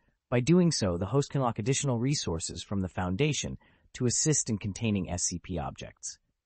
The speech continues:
"System, is it restricted to only summoning random S C Ps?" Alex asked nervously, well aware of the potential dangers associated with many S C Ps,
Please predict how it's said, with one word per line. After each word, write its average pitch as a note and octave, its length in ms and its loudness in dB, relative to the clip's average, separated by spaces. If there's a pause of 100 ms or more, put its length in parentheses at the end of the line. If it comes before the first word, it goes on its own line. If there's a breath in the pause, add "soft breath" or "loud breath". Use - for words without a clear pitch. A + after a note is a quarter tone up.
(200)
"System, - 600 -2
is C#3+ 160 2
it - 80 4
restricted E3+ 520 0
to - 100 -2
only D3+ 300 4
summoning B2+ 500 4
random A2 340 4
S G2+ 160 0
C G#2 160 -4
Ps?" B2+ 420 -2 (220)
Alex A2+ 340 4
asked F#2+ 240 -2
nervously, G2+ 540 -2 (280)
well C#3+ 220 8
aware C#3 360 6
of G2 100 -4
the F#2+ 80 -4
potential B2+ 480 -2
dangers G2+ 580 2
associated G2 720 0
with F#2 220 -4
many A#2 320 4
S F2 140 0
C D#2+ 160 -6
Ps, F2 420 -6